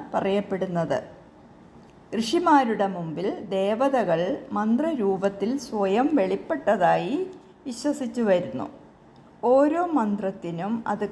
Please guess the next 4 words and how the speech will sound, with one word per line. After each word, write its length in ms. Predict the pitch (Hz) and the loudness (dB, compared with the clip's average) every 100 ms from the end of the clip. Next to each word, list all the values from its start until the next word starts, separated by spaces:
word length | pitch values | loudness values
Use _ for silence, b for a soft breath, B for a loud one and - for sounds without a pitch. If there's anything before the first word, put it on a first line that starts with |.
| - | 2
കണ്ടെത്തിയ 580 | 240 302 330 - 233 220 226 214 | 4 4 2 -2 -2 -2 -2 -4
ഋഷിമാരെ 560 | 226 320 247 202 180 294 | -4 0 2 2 2 -2
സ്മരിക്കാറുണ്ട്. 920 | - 254 247 240 254 240 220 175 151 - - - - - - - - - - - - - - | -2 -2 -2 -2 2 2 0 -2 0 0 -4 -18 -20 -20 -20 -20 -20 -20 -20 -20 -20 -12 2
മനനാൽ 480 | 220 220 233 247 285 | 4 6 4 4 2